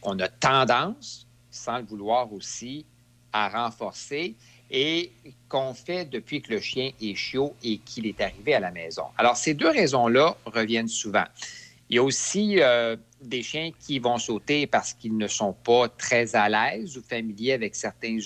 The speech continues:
humains et, euh, qui veulent en savoir plus sur eux, des chiens qui sont donc à la recherche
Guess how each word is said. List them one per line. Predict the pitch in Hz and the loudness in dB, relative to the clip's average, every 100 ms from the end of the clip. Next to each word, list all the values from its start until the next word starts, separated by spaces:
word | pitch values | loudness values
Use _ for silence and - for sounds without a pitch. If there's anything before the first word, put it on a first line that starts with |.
| 101 | -8
humains | 98 104 123 139 131 120 101 - | -4 -2 -2 -4 -6 -6 -8 -4
et, | 107 110 110 98 | 0 4 4 4
euh, | 87 85 82 82 _ _ _ - - | 2 0 -2 -4 _ _ _ -20 -10
qui | - | -2
veulent | 127 120 117 | 4 6 6
en | 104 | 2
savoir | - 98 107 107 98 _ | 0 2 4 4 0 _
plus | - 120 | -6 -6
sur | 113 - 117 98 _ | -4 -6 -8 -8 _
eux, | 107 131 208 | -2 -2 -2
des | 131 | -2
chiens | 107 135 123 | -2 -2 -4
qui | - | -4
sont | 117 95 | -4 -2
donc | 98 117 | -2 0
à | 107 | 0
la | 92 | 0
recherche | 90 117 110 - 123 113 - | 0 0 2 2 2 2 -4